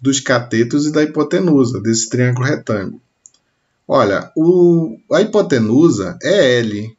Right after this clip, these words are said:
que já é o lado do triângulo. Agora, nós não temos esse cateto aqui embaixo, nem esse outro cateto,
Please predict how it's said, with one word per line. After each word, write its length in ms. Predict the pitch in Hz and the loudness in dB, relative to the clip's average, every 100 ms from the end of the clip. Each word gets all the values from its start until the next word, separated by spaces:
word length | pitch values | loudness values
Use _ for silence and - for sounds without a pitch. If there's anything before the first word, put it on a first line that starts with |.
| _ | _
que 120 | - | -4
já 140 | 113 117 | -2 2
é 140 | 110 | 4
o 100 | 131 | 4
lado 480 | 151 127 127 135 151 | 4 2 2 0 -2
do 140 | 151 | -2
triângulo. 640 | 151 202 165 127 113 - 120 117 _ _ _ _ _ _ _ - | -4 0 2 2 0 -4 -12 -20 _ _ _ _ _ _ _ -4
Agora, 380 | 147 160 160 156 | 0 2 4 4
nós 260 | 160 165 | 2 2
não 180 | 160 151 | 0 -2
temos 380 | 143 135 127 120 | 0 0 2 2
esse 260 | 151 160 | 2 0
cateto 480 | - 139 131 117 110 | -2 -2 -2 -4 -4
aqui 220 | 120 117 | -6 -4
embaixo, 640 | 151 143 135 156 175 196 196 | -2 2 2 2 -2 -6 -8
nem 280 | 170 165 151 | -2 0 2
esse 260 | 147 - | 0 2
outro 240 | 135 135 - | 2 0 -2
cateto, 640 | 135 127 120 127 139 - | -2 -2 0 0 0 -8